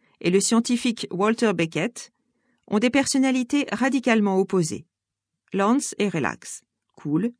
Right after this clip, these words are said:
et il a du style. Walter est tout l'inverse. Certes, il n'est pas très à l'aise en société, mais son intelligence et son génie créatif lui permettent d'imaginer les gadgets impressionnants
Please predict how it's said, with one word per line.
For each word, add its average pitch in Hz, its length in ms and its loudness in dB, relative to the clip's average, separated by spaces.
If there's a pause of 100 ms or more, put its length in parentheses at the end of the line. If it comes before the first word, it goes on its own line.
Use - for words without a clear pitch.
(240)
et 196 80 0
il 175 80 -2
a 180 60 2
du 170 120 -2
style. - 380 -10 (680)
Walter 214 520 0
est 180 220 -2 (160)
tout - 120 -4
l'inverse. - 560 -8 (520)
Certes, - 560 -6 (320)
il 214 160 4
n'est 269 80 6
pas 311 140 2
très 277 220 0
à 220 60 4
l'aise 208 200 2
en 208 40 2
société, 170 640 -4 (340)
mais - 80 -6
son 170 180 -4
intelligence 202 600 2
et 190 80 -4
son 175 180 -4
génie 180 300 2
créatif 180 720 -2 (320)
lui 202 120 -2
permettent 262 520 2
d'imaginer 226 460 4
les 170 100 0
gadgets 165 560 0
impressionnants 220 760 2